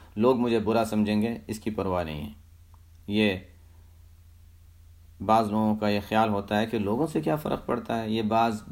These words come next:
اخلاص کے جب بہت زیادہ اعلیٰ درجے پر کوئی پہنچ جاتا ہے،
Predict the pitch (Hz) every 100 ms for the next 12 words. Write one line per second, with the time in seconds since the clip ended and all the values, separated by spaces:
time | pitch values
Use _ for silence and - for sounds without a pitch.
0 | - - 120 117 123 135 - 127 120 113
1 | - 104 120 147 - 101 117 120 127 156
2 | 143 139 131 127 120 120 120 120 107 117
3 | 117 107 107 110 113